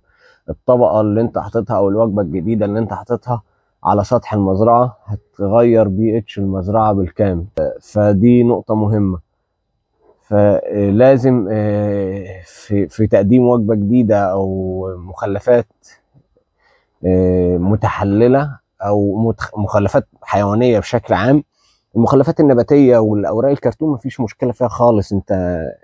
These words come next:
المخلفات النباتيه هنا اقصد قش الرز ال-، المفروم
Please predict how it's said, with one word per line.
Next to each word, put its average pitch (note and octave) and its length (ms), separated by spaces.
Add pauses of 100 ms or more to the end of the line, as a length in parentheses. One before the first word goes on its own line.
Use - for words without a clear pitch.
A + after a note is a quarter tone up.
المخلفات F#2+ 520
النباتيه A2+ 360
هنا A#2+ 140
اقصد G#2+ 300
قش A2 260
الرز A2 540 (600)
ال-، F#2 220
المفروم F#2 640